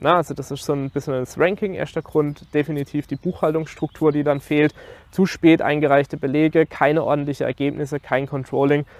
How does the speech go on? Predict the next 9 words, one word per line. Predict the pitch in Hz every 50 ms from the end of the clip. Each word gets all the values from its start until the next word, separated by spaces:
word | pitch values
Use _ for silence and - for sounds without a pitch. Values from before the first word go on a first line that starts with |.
| - - -
Also | - 131 135 135 143 135
völlig | - - 143 139 147 160 160 160 - - _ - - - - - - - - - -
letztendlich | - 139 135 - 135 143 143 143 131 - -
ohne | - 156 165 180 180 170 160 160 160 - _ _ _ - - _ -
Struktur. | - - - 135 - - - 202 233 294 - _ _ -
Der | 127 127
zweite | - - - 135 151 160 175
Grund | - - 170 160 160 143
dafür | 147 135 - - - 151 147 147